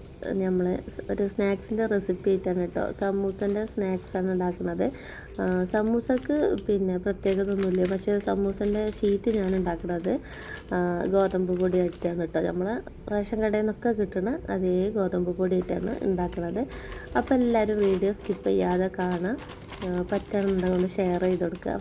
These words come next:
ഫസ്റ്റ് തന്നെ ഒരു ലൈക്കും കൊണ്ട് ഒന്ന് സപ്പോർട്ട് ചെയ്യുക കേട്ടോ. ആ, ലൈക്കൊക്കെ വളരെ കുറവാണ്, അപ്പോൾ എല്ലാവരും ഒന്ന് ലൈക്ക് തന്നിട്ട്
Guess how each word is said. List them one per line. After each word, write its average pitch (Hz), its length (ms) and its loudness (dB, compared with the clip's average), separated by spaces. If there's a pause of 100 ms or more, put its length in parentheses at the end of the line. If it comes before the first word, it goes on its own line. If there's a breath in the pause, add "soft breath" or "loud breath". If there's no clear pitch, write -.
ഫസ്റ്റ് - 340 -4
തന്നെ 202 220 2
ഒരു 196 60 0 (100)
ലൈക്കും 175 360 -2
കൊണ്ട് 240 220 2
ഒന്ന് 190 120 2 (100)
സപ്പോർട്ട് 180 360 -2
ചെയ്യുക 175 160 2
കേട്ടോ. 180 180 -2 (600 loud breath)
ആ, - 20 2 (240)
ലൈക്കൊക്കെ 180 480 0
വളരെ 185 280 2 (100)
കുറവാണ്, 180 540 0
അപ്പോൾ 175 180 -4
എല്ലാവരും 214 440 2
ഒന്ന് 190 220 2
ലൈക്ക് 175 340 -4
തന്നിട്ട് 202 340 0